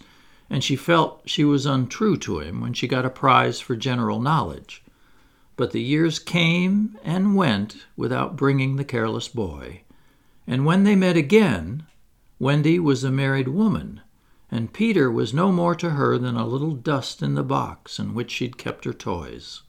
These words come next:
Wendy was grown up. You need not be sorry for her. She was one of the kind that likes to grow up. In the end, she grew up of her own free will a day quicker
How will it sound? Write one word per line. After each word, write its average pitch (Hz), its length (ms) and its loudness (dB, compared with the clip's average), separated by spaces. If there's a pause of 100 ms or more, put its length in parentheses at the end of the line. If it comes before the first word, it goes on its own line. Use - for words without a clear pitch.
(640)
Wendy 113 540 -2 (160)
was 156 140 -2
grown 202 320 4
up. - 320 -4 (1000)
You 165 120 2
need 226 200 6
not 220 220 2
be 170 140 2
sorry 143 440 2
for 82 280 -6
her. - 260 -10 (600)
She 185 220 0
was 190 200 4
one 180 180 4
of 180 80 0
the 180 80 2
kind 139 600 0
that 147 160 0
likes 202 360 -2
to - 80 -6
grow 87 260 -4
up. - 280 -14 (680)
In 139 200 2
the 135 180 4
end, 147 280 0
she - 120 -2
grew 160 340 4
up 170 180 0
of 131 120 2
her 107 180 2
own 180 220 2
free 190 260 2
will 127 580 2 (400)
a 123 120 -2
day 170 320 2
quicker - 720 -4